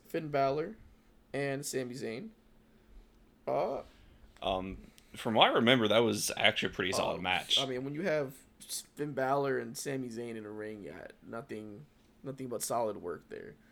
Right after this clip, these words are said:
Speaker 1: Uh, at the end of it, though, obviously, Finn Balor does get the W, uh, beating Sami Zayn and eliminating Sami Zayn from the tournament, with Balor going forward.
Speaker 2: Um, we will find out who he's facing at Crown Jewel, uh, later on
Speaker 1: I'm
Speaker 2: in the
Speaker 1: actually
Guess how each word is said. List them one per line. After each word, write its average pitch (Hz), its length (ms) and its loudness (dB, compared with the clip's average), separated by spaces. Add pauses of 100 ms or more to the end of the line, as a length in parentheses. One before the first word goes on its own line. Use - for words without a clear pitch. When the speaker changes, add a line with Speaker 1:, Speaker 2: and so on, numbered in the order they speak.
(420)
Speaker 1:
Uh, 104 440 -4 (160)
at - 160 -10
the - 120 -8
end 196 140 0
of 208 80 0
it, 208 120 -2
though, 196 160 0
obviously, 175 420 -4
Finn 117 260 -10
Balor 127 460 -2 (180)
does 180 320 0
get 139 420 -8
the 123 160 -10
W, 107 540 -6 (680)
uh, 107 360 -6 (380)
beating 123 240 -8
Sami 120 340 -6
Zayn 113 400 -8
and 110 80 -8
eliminating 127 540 -6
Sami 110 240 -8
Zayn 104 200 -10
from 123 100 -12
the 95 100 -12
tournament, 104 400 -12 (260)
with - 180 -20
Balor 98 300 -8
going 87 340 -14
forward. - 580 -10 (1200)
Speaker 2:
Um, 104 320 -2
we 110 120 0
will 127 160 0
find 120 380 4
out 117 360 10
who 120 180 0
he's 107 300 0
facing 117 320 0
at 107 160 0
Crown 107 400 2
Jewel, 117 440 4
uh, 92 100 -6
later 101 400 2
on 107 120 4
Speaker 1:
I'm 110 60 0
Speaker 2:
in 104 60 -2
the 95 60 0
Speaker 1:
actually - 140 4